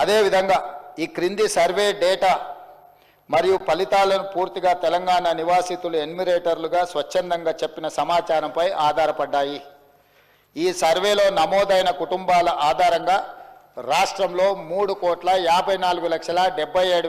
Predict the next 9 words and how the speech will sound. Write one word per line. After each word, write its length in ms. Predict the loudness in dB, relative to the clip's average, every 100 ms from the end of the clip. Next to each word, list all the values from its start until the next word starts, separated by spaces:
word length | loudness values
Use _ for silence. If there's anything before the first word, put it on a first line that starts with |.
| -2
వేల 160 | 0 0 0
ఐదు 100 | 0 -2
వందల 200 | -2 0 0
యాభై 240 | 0 0 -2
నాలుగు 200 | -4 -4 -6
మందిని 280 | -6 -10 -4
సర్వే 260 | -2 -2 -4 -2
చేయడం 280 | -2 -2 -4
జరిగింది. 360 | -6 -6 -10 -10